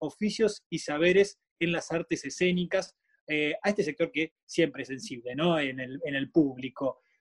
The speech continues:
Fue una propuesta que estaba realizada en conjunto con el Centro Cultural Recoleta y la plataforma cultural,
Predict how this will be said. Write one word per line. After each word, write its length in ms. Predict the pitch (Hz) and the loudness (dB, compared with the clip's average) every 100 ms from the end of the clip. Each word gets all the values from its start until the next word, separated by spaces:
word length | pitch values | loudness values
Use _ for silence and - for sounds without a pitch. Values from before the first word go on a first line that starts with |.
| _ _ | _ _
Fue 100 | 240 | 6
una 80 | 247 | 8
propuesta 320 | 226 247 254 | 8 6 6
que 60 | 196 | 4
estaba 520 | - 214 208 202 196 | 4 4 4 4 0
realizada 420 | 165 160 160 214 | 0 2 2 2
en 80 | 190 | 0
conjunto 440 | 170 170 247 180 | -4 -2 0 0
con 100 | 147 | -2
el 100 | 135 | -8
Centro 360 | 135 165 165 151 | -8 -4 -2 -2
Cultural 400 | 139 135 156 165 | -4 -4 -2 -2
Recoleta 500 | 147 147 156 190 190 | -2 -2 2 4 4
y 40 | |
la 80 | 151 | 0
plataforma 480 | - - - 180 165 | -2 -10 -4 -2 -2
cultural, 640 | - - - - 160 170 | -2 -4 -4 -6 -2 -4